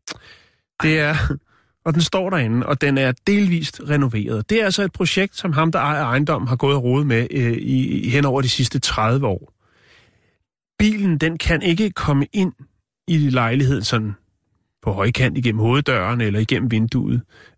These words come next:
Øh, jeg har fundet nogle, en fin billedserie, og det ser altså umiddelbart ud, som om, at man har revet hele væggen ud for at få bilen ind i stuen i den her etværelseslejlighed, i den her, det her ejendomskompleks, som man ejer.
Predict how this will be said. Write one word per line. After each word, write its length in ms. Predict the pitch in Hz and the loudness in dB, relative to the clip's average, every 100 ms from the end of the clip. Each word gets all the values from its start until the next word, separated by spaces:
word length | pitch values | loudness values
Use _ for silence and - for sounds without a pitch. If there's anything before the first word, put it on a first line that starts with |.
| - | -2
Øh, 200 | 113 113 | 2 2
jeg 80 | |
har 60 | 127 | 2
fundet 260 | 117 165 180 | 0 0 2
nogle, 200 | 135 123 107 101 98 | 0 -2 -8 -12 -10
en 140 | 98 | -10
fin 240 | 101 160 156 | -4 -2 0
billedserie, 680 | 131 131 151 143 107 73 82 | 0 2 0 0 -2 -2 -4
og 140 | 104 | -2
det 100 | 127 | -2
ser 160 | - 135 | 0 0
altså 160 | 120 | 0
umiddelbart 520 | - 180 190 156 113 | 0 2 2 0 0
ud, 120 | 143 156 | 0 -2
som 200 | 156 135 | 0 0
om, 160 | 117 | 0
at 200 | 135 123 | 0 0
man 140 | 117 113 | 0 2
har 140 | 120 107 | 2 2
revet 160 | 110 | 4
hele 220 | 120 165 | 4 2
væggen 280 | 135 123 143 | 2 2 2
ud 200 | 131 127 | 0 -2
for 520 | - 131 113 110 117 | -4 -2 -2 0 0
at 60 | 110 | 0
få 100 | 120 | -2
bilen 320 | 113 156 160 | 0 0 2
ind 240 | 127 123 110 | 2 0 -2
i 60 | 131 | -2
stuen 380 | - 127 131 | 0 2 4
i 60 | 143 | 2
den 140 | 120 | 2
her 80 | 117 - | 0 0
etværelseslejlighed, 880 | 139 143 107 110 113 95 127 127 | 0 0 0 -2 0 2 2 2
i 60 | 110 | 0
den 140 | 113 | 0
her, 120 | 113 104 | 0 0
det 180 | 80 | 0
her 100 | 113 | 0
ejendomskompleks, 920 | 98 127 160 - - - - 120 120 - | 2 2 0 -2 -6 -6 -4 0 0 0
som 100 | 120 | 0
man 100 | 117 | 0
ejer. 260 | 98 156 | -2 -2